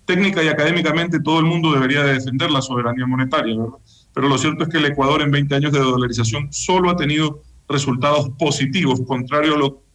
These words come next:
que muchos pronosticaban desde lo académico. Solo ha tenido resultados positivos. Ha incrementado la presión fiscal al doble, del diez al veinte por ciento en su momento más alto, alrededor del dos mil dieciséis.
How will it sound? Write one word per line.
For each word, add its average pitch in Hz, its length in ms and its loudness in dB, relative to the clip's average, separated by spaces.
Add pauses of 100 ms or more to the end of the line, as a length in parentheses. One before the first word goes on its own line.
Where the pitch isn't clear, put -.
que 123 80 -10
muchos 151 300 -4
pronosticaban 135 680 -2
desde 135 200 0
lo 120 120 2
académico. 117 460 -2 (340)
Solo 190 580 0
ha 170 140 0
tenido 156 300 -2
resultados 139 460 -2
positivos. 113 560 -8 (440)
Ha 156 140 -2
incrementado 165 760 0
la 151 140 0
presión 143 380 -4
fiscal 160 580 -2
al 120 200 -2
doble, 120 340 2
del 123 240 0
diez 190 400 -2 (680)
al 131 180 0
veinte 160 300 0
por 131 180 -6
ciento 160 340 0
en 147 60 0
su 143 100 -8
momento 139 360 0
más 139 160 2
alto, 143 240 0
alrededor 123 320 0
del 123 100 2
dos 117 100 -2
mil 107 680 -2
dieciséis. 110 640 -2